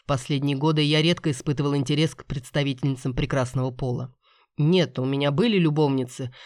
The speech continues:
но эти женщины не трогали моего сердца, только удовлетворяли физиологические потребности организма. Тем интересней была девушка-загадка в костюме Арканы, будоражившая моё воображение.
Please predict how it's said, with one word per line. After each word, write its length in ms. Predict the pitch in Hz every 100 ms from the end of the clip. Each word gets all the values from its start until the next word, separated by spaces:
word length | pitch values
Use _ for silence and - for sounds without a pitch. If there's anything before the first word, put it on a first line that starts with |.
| -
но 160 | 147 147
эти 220 | 160 165
женщины 440 | 151 190 180 185
не 140 | 180 185
трогали 380 | 190 214 185 190
моего 320 | 190 190 202
сердца, 500 | - 214 160 - 123
только 320 | 123 151 170
удовлетворяли 640 | 160 165 156 170 170 185 170
физиологические 840 | 175 151 156 147 156 - - 156
потребности 560 | 151 135 156 151 - 156
организма. 720 | 143 156 160 131 120 113 - _ _ _ _ _ _
Тем 280 | 202 208 190
интересней 600 | 185 208 214 220 220 208
была 280 | 190 190
девушка-загадка 960 | 170 196 196 180 185 170 175 185 185 -
в 80 | 175
костюме 500 | 175 160 - 180 165
Арканы, 520 | 160 - 180 196 196
будоражившая 840 | 175 160 156 165 160 165 - 165 151
моё 300 | 147 143 143
воображение. 920 | 147 143 151 135 143 123 117 123